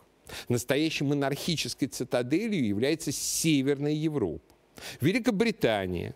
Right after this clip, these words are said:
чей монарший скипетр простирается также на Канаду, Австралию и Новую Зеландию. Дания, Норвегия, Швеция, Бельгия, Нидерланды.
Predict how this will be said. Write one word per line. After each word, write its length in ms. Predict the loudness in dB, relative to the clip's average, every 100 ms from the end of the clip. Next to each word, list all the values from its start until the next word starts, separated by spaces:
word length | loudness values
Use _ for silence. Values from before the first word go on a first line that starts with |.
| -12
чей 200 | -2 -2
монарший 500 | 0 0 -2 -2 -6
скипетр 480 | -6 -6 -4 -4 -4
простирается 720 | -2 -4 0 0 0 -2 -6
также 320 | -4 -2 0
на 100 | -2
Канаду, 560 | -2 -2 0 0 0 -2
Австралию 560 | -4 -6 -2 -2 0 -2
и 40 |
Новую 300 | -2 -2 -2
Зеландию. 680 | -2 -2 -2 -4 -10 -14 -20 -18 -12 -6
Дания, 720 | 2 4 4 2 0 -2 0
Норвегия, 960 | 0 2 2 2 2 0 0 -2 -2
Швеция, 960 | -2 0 2 4 2 0 -4 -2 -2 0
Бельгия, 800 | -2 0 2 2 0 -2 -2 -2
Нидерланды. 960 | -2 0 0 2 2 0 -4 -8 -12